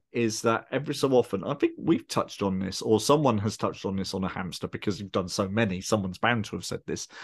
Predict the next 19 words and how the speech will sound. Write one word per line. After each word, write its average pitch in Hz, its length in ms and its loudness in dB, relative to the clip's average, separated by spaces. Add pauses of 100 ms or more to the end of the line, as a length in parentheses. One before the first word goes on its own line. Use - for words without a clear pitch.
(180)
You 151 80 4
need 202 160 6
to - 100 2
remember 156 600 4
that 120 180 2
every 143 520 2 (180)
sort 123 180 -10
of 107 140 -10
three 156 160 10
or 135 100 10
four 139 240 6
years, 113 480 2 (200)
you've 160 120 0
got 165 240 6
the 139 80 2
next 151 380 2
intake 143 400 0
of 117 80 -8
children. 107 640 2